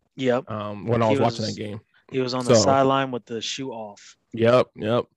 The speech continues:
Speaker 2: Uh, Deebo Samuels is nursing a calf injury. Um, James Robinson missed a, has a, um, sorry about that.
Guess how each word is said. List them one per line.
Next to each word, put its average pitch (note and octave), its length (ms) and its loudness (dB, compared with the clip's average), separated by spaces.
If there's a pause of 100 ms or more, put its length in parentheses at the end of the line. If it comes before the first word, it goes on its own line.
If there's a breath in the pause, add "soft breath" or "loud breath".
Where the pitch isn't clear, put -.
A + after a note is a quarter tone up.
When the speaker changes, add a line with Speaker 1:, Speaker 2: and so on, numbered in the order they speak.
(460 soft breath)
Speaker 2:
Uh, A#2 220 2
Deebo D3 360 2
Samuels C3+ 520 0
is A2+ 60 -8
nursing B2+ 280 0
a A2 40 -4
calf C3 340 -2
injury. C#3 480 -2 (380)
Um, E2 460 -6 (760)
James C3 240 2
Robinson B2+ 500 4
missed B2 220 -4
a, G#2 420 -2 (920)
has A#2+ 220 0
a, G2 420 0 (340)
um, C2 440 -6 (280)
sorry G#2+ 200 2
about G2 180 2
that. - 180 0